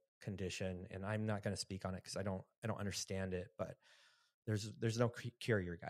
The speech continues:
you guys. So when we're talking about the battle of fatherhood and the battles that come in life, you never know what's gonna come across your plate. So it is so incredibly important to have a brotherhood who can support you and be behind you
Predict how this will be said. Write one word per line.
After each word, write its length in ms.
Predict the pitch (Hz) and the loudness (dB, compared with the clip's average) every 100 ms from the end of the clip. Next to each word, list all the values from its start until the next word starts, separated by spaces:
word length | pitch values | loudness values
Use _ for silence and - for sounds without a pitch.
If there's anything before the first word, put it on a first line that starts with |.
| - | -6
you 140 | 101 | -4
guys. 320 | 85 80 - - | -2 -4 -6 -6
So 500 | - 113 104 107 113 - | 0 4 4 4 0 -2
when 140 | 113 | 0
we're 80 | 107 | 2
talking 320 | - 123 127 | 6 4 4
about 160 | 107 95 | -2 0
the 60 | |
battle 320 | 101 104 101 | 2 2 4
of 80 | 98 | 0
fatherhood 600 | - 98 98 98 90 90 - _ _ _ | 0 0 2 2 0 -2 -8 _ _ _
and 100 | - | -6
the 40 | 98 | 0
battles 380 | 98 98 104 98 | 4 6 6 4
that 120 | 95 | -2
come 160 | 104 | -2
in 120 | 98 98 | 0 0
life, 220 | 95 - | -2 -2
you 80 | 92 | -2
never 320 | 92 104 117 | 0 4 4
know 180 | 107 101 | 4 2
what's 180 | 95 | 0
gonna 180 | - 87 | -2 -6
come 460 | - 92 90 87 90 - | -2 -2 0 -2 -8 -10
across 300 | - 87 - | -2 -2 -2
your 80 | - | 0
plate. 300 | - 120 120 | 6 6 6
So 380 | - - 90 90 - - _ | 0 2 4 2 -4 -20 _
it 60 | 110 | -4
is 120 | 101 | 0
so 160 | - 113 | 4 4
incredibly 380 | 107 107 101 | 4 2 2
important 440 | 95 87 98 - 98 | 0 0 -2 -2 -4
to 60 | |
have 480 | 92 95 90 90 92 - - | -2 2 2 2 -2 -4 -4
a 180 | 90 87 | -4 -2
brotherhood 680 | - 95 101 98 87 87 90 - _ | 2 4 4 2 0 -4 -6 -10 _
who 80 | 107 | -4
can 160 | - | -2
support 560 | 95 95 - 95 92 - | -2 -4 -2 -2 -2 -2
you 300 | 95 90 90 - | -2 -2 -4 -4
and 300 | 95 92 87 | -4 -4 -6
be 120 | 92 | -8
behind 460 | 92 87 95 95 92 | -6 -2 0 0 0
you 240 | 92 90 | 0 0